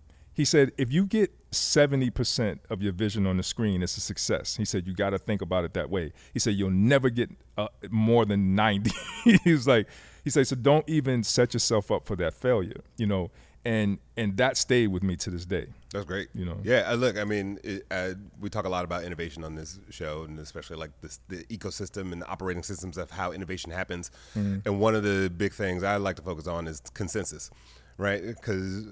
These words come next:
Speaker 2: it's, there's a philosophy I, I told my son recently. It was like, "There's a different version of you that lives inside the head of everyone you've ever met."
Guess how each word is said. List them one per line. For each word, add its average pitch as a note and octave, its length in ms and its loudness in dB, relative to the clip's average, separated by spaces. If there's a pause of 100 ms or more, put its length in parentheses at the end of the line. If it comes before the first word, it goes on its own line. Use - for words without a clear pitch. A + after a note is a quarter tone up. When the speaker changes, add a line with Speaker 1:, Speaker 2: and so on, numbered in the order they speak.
(160)
Speaker 2:
it's, F2+ 640 -12
there's E2+ 240 -10
a E2 140 -10
philosophy F#2 600 -8
I, F2 140 -8 (120)
I E2+ 60 -4
told F2+ 220 -6
my D#2+ 60 -6
son E2 260 -6
recently. D#2+ 260 -8
It D#2+ 60 -6
was D2+ 100 -12
like, D#2+ 300 -6 (100)
"There's G#2 300 -2
a G2 320 -2 (500)
different D#3 320 2
version C#3 240 4
of B2+ 80 -2
you B2+ 160 0
that A2+ 160 -2
lives A#2 260 -2
inside A2+ 460 0
the G#2 140 -2
head G#2+ 160 -2
of G2+ 100 -2
everyone F#2+ 340 -4
you've F2+ 120 -8
ever E2 160 -10
met." D#2+ 160 -14